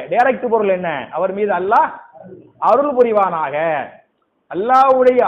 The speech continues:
அருள் வந்து ஹயாத்தா இருக்கும் போதும் கிடைக்கணும், மௌத்துக்கு பிறகு என்ன செய்யணும்? கிடைக்கணும். நேரடி பொருளை பாத்தியலாக்க நான் சொல்றேன், காணிபாய் ரஹிமஹுல்லாஹு அலைஹி, சரியா? அப்படின்னு நான் சொல்றனால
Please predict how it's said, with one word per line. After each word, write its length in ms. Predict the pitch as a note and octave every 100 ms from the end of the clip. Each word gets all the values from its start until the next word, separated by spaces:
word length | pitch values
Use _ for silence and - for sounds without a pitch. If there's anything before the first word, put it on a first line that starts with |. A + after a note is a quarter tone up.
| F3+
அருள் 220 | A3 A#3+ G3
வந்து 260 | F3 E3+ A3 C4 B3+ - _ _ -
ஹயாத்தா 520 | G3+ B3 B3+ B3 A#3+ A#3+
இருக்கும் 320 | B3 A#3 A#3
போதும் 220 | B3 C4+ B3+
கிடைக்கணும், 500 | B3+ B3+ B3 A3+ C#3+ - _ _ _ _
மௌத்துக்கு 340 | G#3+ C#4 C#4 C#4
பிறகு 160 | C#4 C4+
என்ன 100 | B3+
செய்யணும்? 360 | A#3+ A3+ G3+ E3 C3 - _
கிடைக்கணும். 520 | A#3+ - A3+ G#3+ F3+ B2 - _ _ _ _ -
நேரடி 560 | D3+ F3+ B3+ C#4+ D4+ D#4 A#3
பொருளை 280 | C4 B3+ A3+ G3+
பாத்தியலாக்க 540 | G3 F3+ D#3+ C#3 D3+ G#3+ A3+ A3+ - _ _ G3
நான் 180 | G#3 G#3+
சொல்றேன், 320 | A3+ G#3+ E3 - - _ -
காணிபாய் 600 | G3 A#3+ B3+ A3+ G#3+ F#3+ D#3+ D3
ரஹிமஹுல்லாஹு 680 | G3 A#3 A#3 A3 G#3 G3+ F#3 F3
அலைஹி, 320 | F#3+ F3 C#3+ F#2 - - _ _ -
சரியா? 320 | G#3 G#3+ A3+ F#3+ - - - _ - F#3+
அப்படின்னு 580 | - - A3+ F#4+ C4+ B3+
நான் 180 | A#3 G#3+
சொல்றனால 500 | A3+ A#3 G3 G#3